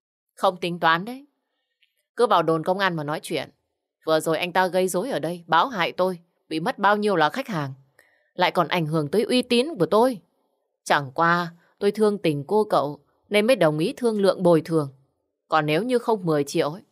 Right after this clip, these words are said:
thì thôi, không cần." Trong khi anh Tú còn đang cố gắng nói chuyện nhỏ nhẹ, thì Hoàng lại đanh thép tuyên bố. "Bao nhiêu cũng không đền, tao không có tiền."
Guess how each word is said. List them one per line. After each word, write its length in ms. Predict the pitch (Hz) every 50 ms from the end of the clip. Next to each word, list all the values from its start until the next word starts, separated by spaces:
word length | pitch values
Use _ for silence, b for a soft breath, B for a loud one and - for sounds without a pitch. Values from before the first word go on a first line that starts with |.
| _ _ _ _ _ _ _ _ _ -
thì 120 | - 151 -
thôi, 200 | - 190 202 185 165 _ _ _ _ _ _ _ _
không 220 | - 254 247 226
cần." 180 | - 214 190 156 - _ _ _ _ _ _ _ _ _ _ _ _ _ _ _ _ _ _ _ _ _ _ _ _ _ _ _ _ _ _ _ _
Trong 180 | - 190 165 147
khi 140 | - 165 156
anh 220 | - 160 151 147
Tú 320 | - 156 151 147 151 170
còn 200 | - 175 156 143
đang 200 | 139 156 151 151
cố 180 | 139 - 160 156
gắng 280 | 147 160 151 147 151 160
nói 140 | 156 156 165
chuyện 240 | - 214 175 - 160
nhỏ 180 | 151 151 143 139
nhẹ, 360 | 135 147 143 143 143 143 _ _ _ _ _ _ _ _ _ _
thì 140 | - 170 156
Hoàng 300 | 151 156 156 147 139 139
lại 120 | 143 139
đanh 260 | - 151 156 151 151
thép 240 | - 196 220 240 _
tuyên 240 | - 185 160 156 147
bố. 320 | 147 147 147 160 202 262 _ _ _ _ _ _ _ _ _ _ _ _ _ _ _ _ _ _ _ _ _ _ _ _ _ _ _ _ _ _
"Bao 260 | - 156 160 170 180
nhiêu 240 | 190 202 208 208 214
cũng 220 | 208 - 247 294
không 200 | 311 294 254 226
đền, 240 | 185 175 160 139 131 - _ _ _ _ _ _ -
tao 220 | - 185 202 214 208
không 200 | - 247 254 -
có 120 | - 320
tiền." 240 | 320 247 208 175